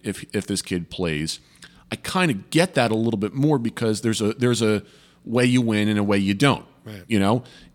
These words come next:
Speaker 1: in something like this, which is kinda subjective,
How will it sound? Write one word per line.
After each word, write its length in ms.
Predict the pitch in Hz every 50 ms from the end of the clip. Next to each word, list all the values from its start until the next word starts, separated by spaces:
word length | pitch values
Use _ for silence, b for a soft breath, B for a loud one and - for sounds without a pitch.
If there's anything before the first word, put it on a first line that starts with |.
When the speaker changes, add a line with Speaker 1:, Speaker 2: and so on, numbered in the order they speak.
| _ _ _ _ _
Speaker 1:
in 140 | 139 131 127
something 300 | - 151 151 - 143 127
like 160 | 120 117 -
this, 180 | 160 160 - -
which 120 | 127 -
is 100 | 117 -
kinda 220 | - 139 120 110
subjective, 960 | - - 113 90 82 - 104 127 170 220 - - - 95 82 78 82 - -